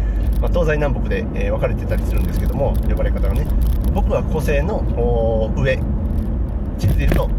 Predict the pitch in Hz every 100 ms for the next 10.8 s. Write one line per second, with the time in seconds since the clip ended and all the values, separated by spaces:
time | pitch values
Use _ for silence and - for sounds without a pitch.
0 | - 131 139 135 120 - 170 165 160 156
1 | - - 202 - 139 139 135 127 - -
2 | - - 95 110 123 - - - - -
3 | - - - - - - - 185 185 185
4 | 185 185 123 113 117 127 - - - 98
5 | - 156 - - - - - 196 - -
6 | 214 208 196 180 185 190 127 139 185 185
7 | 190 135 139 185 220 - 135 120 143 165
8 | 151 - - 151 143 - 139 - 170 120
9 | - - - - 131 139 147 151 127 117
10 | 120 120 151 165 - 147 143 139